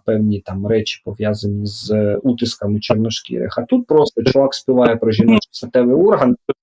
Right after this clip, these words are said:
е, тридцять хвилин. Е, я впевнений, навіть там весь концерт, напевне, складався з, е, просто згадування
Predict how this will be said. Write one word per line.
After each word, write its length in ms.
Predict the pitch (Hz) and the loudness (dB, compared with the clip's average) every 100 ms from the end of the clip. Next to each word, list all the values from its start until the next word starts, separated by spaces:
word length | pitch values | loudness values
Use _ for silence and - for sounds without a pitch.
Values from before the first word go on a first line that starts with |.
| _ | _
е, 220 | 143 131 117 | 0 2 2
тридцять 420 | 139 135 123 - | 2 2 -2 -2
хвилин. 440 | 127 117 104 107 - | 0 2 2 -2 -2
Е, 40 | |
я 220 | 120 120 | 0 0
впевнений, 400 | 120 143 127 127 127 | 0 2 2 2 2
навіть 180 | 127 - - | 0 -2 -10
там 200 | - 175 | -4 0
весь 140 | 170 - | 0 0
концерт, 400 | 175 165 151 - | -2 2 0 0
напевне, 340 | 123 113 113 | -2 -2 -4
складався 600 | - 131 127 190 - 120 | -2 0 2 0 0 -2
з, 200 | 110 - | -2 -2
е, 200 | 120 113 - - _ | 0 -2 -6 -20 _
просто 480 | 120 117 - 117 113 | -4 -4 0 2 2
згадування 640 | 107 123 123 110 110 110 | 0 0 2 0 0 -2